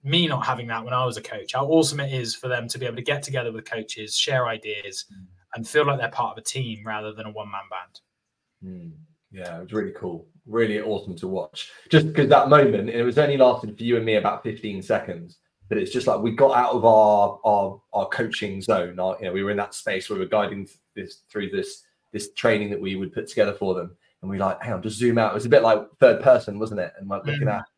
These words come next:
Speaker 2: "Look at us, just with these people. We, they, these, these guys wouldn't be here if it wasn't for this thing that we created." And it, we had that little moment, um, to ourselves of pride and satisfaction in what we're doing. So that was, that was lovely.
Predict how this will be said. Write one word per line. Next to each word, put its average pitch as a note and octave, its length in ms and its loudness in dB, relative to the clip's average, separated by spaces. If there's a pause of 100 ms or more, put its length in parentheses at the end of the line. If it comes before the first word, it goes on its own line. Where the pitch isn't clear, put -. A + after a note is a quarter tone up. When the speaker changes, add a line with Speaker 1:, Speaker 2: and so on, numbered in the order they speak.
Speaker 2:
"Look F3+ 100 -12
at - 100 -10
us, - 280 -10
just - 180 -20
with - 80 -20
these B2+ 160 -16
people. A#2+ 380 -12
We, A#2 180 -6 (240)
they, A2 140 -2
these, C3+ 260 -6
these C#3 160 -10
guys - 240 -6
wouldn't B2 180 -2
be A#2+ 200 0
here A2+ 180 0
if A2 100 -6
it - 80 -16
wasn't A#2 300 -6
for G#2+ 60 -18
this G#2+ 160 -10
thing A2 160 -4
that G#2+ 80 -10
we G#2 100 -10
created." G2 540 -2
And F#2+ 100 -8
it, F2+ 100 -10 (260)
we C3+ 60 8
had C3+ 120 10
that A#2 160 6
little B2 160 4
moment, A2+ 420 0
um, G#2 360 -2
to A#2 120 0
ourselves F#2+ 540 -2
of G#2+ 200 -8
pride G2 460 0
and F#2+ 140 -16
satisfaction - 580 -8
in F#2+ 60 -12
what F2+ 120 -12
we're F#2 60 -20
doing. F2+ 280 -8
So A#2 120 -12
that C3 100 2
was, A#2+ 140 -6
that C#3 160 4
was A#2 80 -4
lovely. F#2 320 0